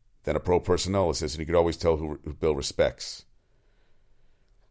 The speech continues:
And he respected Saban so much that at one point during their four years of Cleveland together, he decided his assistant coaches,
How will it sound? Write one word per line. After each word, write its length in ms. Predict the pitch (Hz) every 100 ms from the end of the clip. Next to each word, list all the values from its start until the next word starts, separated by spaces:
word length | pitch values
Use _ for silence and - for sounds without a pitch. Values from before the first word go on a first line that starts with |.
| _ -
And 140 | 95
he 20 |
respected 560 | 95 - - - 107 -
Saban 300 | - 107 92
so 240 | - 170
much 240 | 143 104 -
that 100 | 92
at 80 |
one 140 | 117 135
point 240 | 120 110
during 160 | 113 104
their 80 | 87
four 240 | - 120
years 160 | 117 98
of 80 |
Cleveland 320 | - 139 131 87
together, 240 | 85 82
he 80 | 80
decided 440 | 87 101 98 90
his 140 | 85 78
assistant 380 | - 123 110
coaches, 320 | 98 92 98